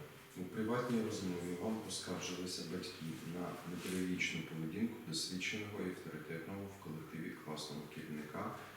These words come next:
яка розмовляє з дітьми на підвищених тонах, ображає їх. Проте заяву батьки писати не хочуть, бо бояться зіпсувати взаємини з педагогом.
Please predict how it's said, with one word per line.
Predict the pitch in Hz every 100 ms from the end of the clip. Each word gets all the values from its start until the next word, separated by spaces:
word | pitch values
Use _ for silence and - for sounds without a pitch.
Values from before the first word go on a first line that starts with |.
| -
яка | 82 90 90
розмовляє | 90 85 85 85 80
з | 78 80
дітьми | - 107
на | 110 92
підвищених | - 76 90 92 85 80 -
тонах, | 76 69 69 -
ображає | - 85 - - 135 -
їх. | - - - - -
Проте | - - 101
заяву | 104 113 131 117
батьки | 90 - -
писати | - - 95 90 95 101
не | 101
хочуть, | 82 76 78 78 80
бо | 78 82
бояться | 87 92 -
зіпсувати | 80 82 80 - 73 80 76 71
взаємини | 73 80 92 110 101 98
з | -
педагогом. | - - - - -